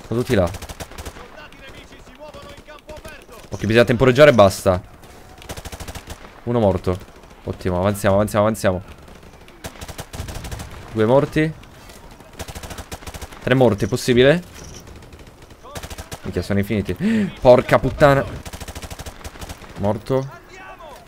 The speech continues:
Andiamo qua sotto. Avanzate, ragazzi, bravi. Oh, merda. Morto subito. Andiamo. Oh, cazzo, è pieno. È pieno.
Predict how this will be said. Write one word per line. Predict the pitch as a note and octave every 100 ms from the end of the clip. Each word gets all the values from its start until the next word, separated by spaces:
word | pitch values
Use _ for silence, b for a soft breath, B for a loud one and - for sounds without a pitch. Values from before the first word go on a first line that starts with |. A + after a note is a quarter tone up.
| -
Andiamo | - G2+ G2
qua | G2+
sotto. | - C3+ - D3 D3 - -
Avanzate, | - G#2 G#2 C3+
ragazzi, | B2 C3 - G#2+
bravi. | A#2 B2 B2+ - - - G4+ - - - - - - - - - -
Oh, | - F#2+
merda. | F2+ F2+ F2+ F2 E2+ F2 F2 - - - - - - - - - - - - - F2+
Morto | F#2 F#2+
subito. | F#2+ F#2 F2+ F2 F2 - - - - - - - - -
Andiamo. | G2 F2 E2 - - - - -
Oh, | A#2 A#2
cazzo, | C3 A#2+ B2+
è |
pieno. | - G3+ G3 - - - -
È |
pieno. | - A#3+ A#3+ A#3